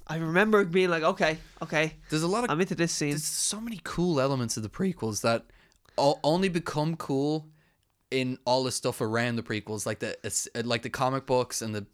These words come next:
Speaker 2: novels and all the T V series.
Speaker 1: Yeah.
Speaker 2: All, all the stuff in the prequels is only cool when you, uh, like, get into that stuff. None of the movies really make it cool.
Speaker 1: They destroyed Hayden Christensen's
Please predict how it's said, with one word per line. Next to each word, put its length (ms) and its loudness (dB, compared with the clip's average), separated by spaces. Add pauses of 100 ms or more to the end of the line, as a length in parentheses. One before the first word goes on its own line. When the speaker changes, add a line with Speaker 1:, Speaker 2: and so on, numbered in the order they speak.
(160)
Speaker 2:
novels 480 0
and 100 -2
all 100 2
the 80 -2
T 160 -6
V 140 -2
series. 320 -2
Speaker 1:
Yeah. 80 2
Speaker 2:
All, 180 0 (240)
all 160 6
the 80 0
stuff 300 0
in 80 0
the 80 0
prequels 400 -4
is 80 -6
only 220 -2
cool 280 -4
when 140 -2
you, 140 -4 (280)
uh, 80 -6 (220)
like, 260 -6 (500)
get 180 -4
into 240 -4
that 220 -2
stuff. 440 -2 (260)
None 200 2
of 80 2
the 60 0
movies 440 0
really 200 -2
make 200 -4
it 80 -6
cool. 320 -10 (680)
Speaker 1:
They 100 6
destroyed 540 4
Hayden 420 2
Christensen's 720 -4